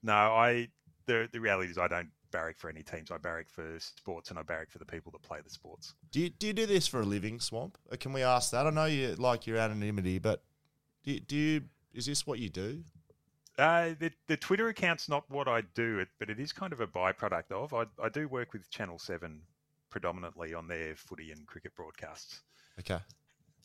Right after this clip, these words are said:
Speaker 1: Um, so, yeah, my my income is derived as being a sports statistician. But
Speaker 2: Hen-, hence
Speaker 1: the
Speaker 2: Bruce.
Speaker 1: Twitter account's just for fun.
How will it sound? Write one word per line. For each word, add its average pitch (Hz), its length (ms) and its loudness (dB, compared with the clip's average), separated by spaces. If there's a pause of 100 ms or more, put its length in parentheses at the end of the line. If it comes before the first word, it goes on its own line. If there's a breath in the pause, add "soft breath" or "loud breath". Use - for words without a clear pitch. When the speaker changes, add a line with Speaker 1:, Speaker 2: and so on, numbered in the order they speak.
(180)
Speaker 1:
Um, 80 340 -6 (280)
so, 85 280 -2 (200)
yeah, 92 180 -2
my 87 200 0 (480)
my 95 140 0
income 92 420 -4
is 82 200 -12
derived 82 360 -10
as 78 80 -16
being 80 240 -14
a 78 180 -16
sports - 500 -14
statistician. 82 560 -12 (180)
But - 100 -4
Speaker 2:
Hen-, 107 200 -2
hence 95 320 -2
Speaker 1:
the 82 120 -8
Speaker 2:
Bruce. 90 440 -2
Speaker 1:
Twitter 85 220 -6
account's 85 340 -6
just 80 200 -12
for 85 80 -16
fun. 73 240 -14